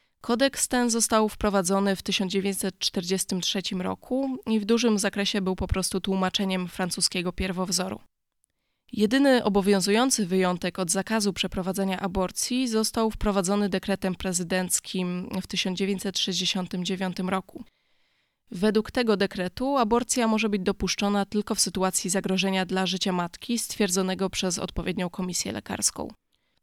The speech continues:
Także sytuacja w tych trzech państwach wygląda tak, że uczeni muzułmańscy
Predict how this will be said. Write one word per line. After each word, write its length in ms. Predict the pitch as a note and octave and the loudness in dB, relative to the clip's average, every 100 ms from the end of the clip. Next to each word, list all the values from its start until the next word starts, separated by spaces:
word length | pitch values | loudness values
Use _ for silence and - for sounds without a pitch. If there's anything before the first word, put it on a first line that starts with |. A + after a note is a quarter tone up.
| _ _ _ _ _ _ _ _ _ | _ _ _ _ _ _ _ _ _
Także 440 | A3+ G#3+ A#3 A#3 - | 0 4 6 4 4
sytuacja 640 | - G#3+ A3 A#3+ - D#4 C#4 | 2 2 2 2 2 2 2
w 80 | |
tych 200 | - C4+ | 0 -2
trzech 280 | - - G#3 | 2 2 2
państwach 560 | - F#3 F3 - C4 A#3+ | 2 2 2 2 -2 0
wygląda 440 | G#3 A3 A3 G3+ | 2 4 4 2
tak, 500 | - F3+ F#3+ A3 - G#3+ | 2 2 2 0 -6 0
że 420 | F#3+ G3+ G3 G3 | 2 4 4 2
uczeni 400 | F#3 - A3+ C#4 | 0 0 2 4
muzułmańscy 1080 | A#3 G3 F#3+ F#3+ F#3+ G3 G#3+ - A#3 A#3 | 2 2 0 0 0 0 2 2 2 2